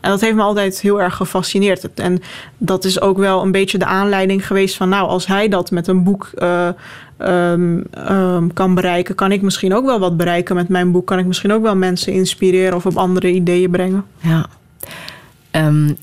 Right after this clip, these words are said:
Speaker 2: literatuur is heel erg belangrijk, maar musea bijvoorbeeld, daar, ehm, vind je jezelf niet in terug, hè? Dat zegt
Speaker 1: Nee.
Speaker 2: jou niks.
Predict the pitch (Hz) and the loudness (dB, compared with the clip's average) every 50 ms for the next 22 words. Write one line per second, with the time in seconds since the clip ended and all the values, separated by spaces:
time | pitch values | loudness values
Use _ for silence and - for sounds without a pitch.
0 | - - 160 165 - 202 180 170 - - 190 208 247 277 285 294 - 170 - 196 | -2 0 0 0 2 2 0 0 0 0 0 0 0 0 0 0 0 0 0 0
1 | 214 220 - 208 202 160 165 151 160 165 190 226 240 247 247 - - 185 160 156 | 0 0 0 0 0 0 2 2 2 2 2 2 2 2 0 2 2 2 2 2
2 | 151 - - - 147 143 139 131 113 143 180 220 254 240 190 147 127 135 107 135 | 0 -2 -2 0 0 2 2 2 2 0 0 0 2 2 0 0 0 0 0 0
3 | 131 131 123 117 160 175 208 240 - - - - - _ _ _ _ - 139 123 | 0 0 0 0 0 0 -2 -2 -6 -8 -12 -14 -14 _ _ _ _ -8 -8 -4
4 | - - 175 196 214 233 - - - - - - _ _ _ - 175 190 190 185 | -2 -2 0 0 0 -2 -2 -4 -8 -10 -10 -14 _ _ _ -2 0 2 2 2
5 | 180 180 175 175 170 170 - - - _ _ - - - 190 180 170 - 180 165 | 2 2 2 2 0 -2 -6 -10 -20 _ _ -16 -6 -2 -2 -2 0 0 0 0
6 | 147 - 180 185 180 - - 190 190 - 202 190 170 - - 208 185 - - 170 | 0 0 0 -2 -2 0 0 0 0 0 0 -2 -2 -2 -4 -4 -2 -2 -4 -4
7 | 196 - - - - - - - - - - - - - - - - - - - | -4 -8 -16 -20 -20 -20 -20 -20 -20 -20 -20 -20 -20 -20 -20 -20 -20 -6 -4 -2
8 | 180 202 208 220 269 277 262 196 190 190 202 208 - - - - - - | 0 2 2 2 2 2 2 2 2 2 0 0 -2 -4 -10 -14 -14 -16